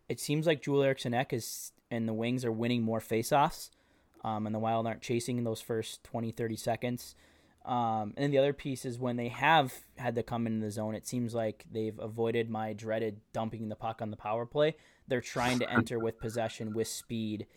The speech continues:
um, and getting things set up that way versus dumping, chasing, and then trying to get set up. So,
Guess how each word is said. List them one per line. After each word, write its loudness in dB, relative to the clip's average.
um, -2
and -4
getting 0
things -6
set 0
up -2
that 0
way 0
versus -8
dumping, -2
chasing, -4
and -8
then -8
trying -8
to -8
get -12
set -8
up. -8
So, -2